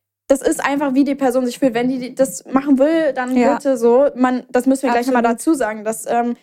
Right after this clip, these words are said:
Speaker 1: für uns, das ist natürlich jetzt nur von außen betrachtet, was wir, was unsere Meinung generell dazu ist, was jeder andere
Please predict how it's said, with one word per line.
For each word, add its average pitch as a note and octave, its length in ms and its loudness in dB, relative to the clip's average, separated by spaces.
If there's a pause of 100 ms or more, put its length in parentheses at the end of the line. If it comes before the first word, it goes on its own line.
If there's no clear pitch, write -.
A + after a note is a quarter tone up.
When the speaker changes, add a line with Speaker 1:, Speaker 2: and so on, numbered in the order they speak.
(340)
Speaker 1:
für C#4+ 140 6
uns, D#4+ 380 2 (140)
das B3+ 220 0
ist C4+ 160 -4
natürlich C#4 280 0
jetzt C#4 160 -2
nur C#4+ 100 2
von C4+ 160 -2
außen C4 260 0
betrachtet, A#3 460 -4
was A3 240 -2
wir, C4+ 340 4
was A#3+ 240 -4
unsere C#4 380 4
Meinung A#3+ 360 -2
generell A3 300 0
dazu A3 260 -4
ist, G#3 140 -6
was A3+ 160 0
jeder D4 260 2
andere C#4 200 2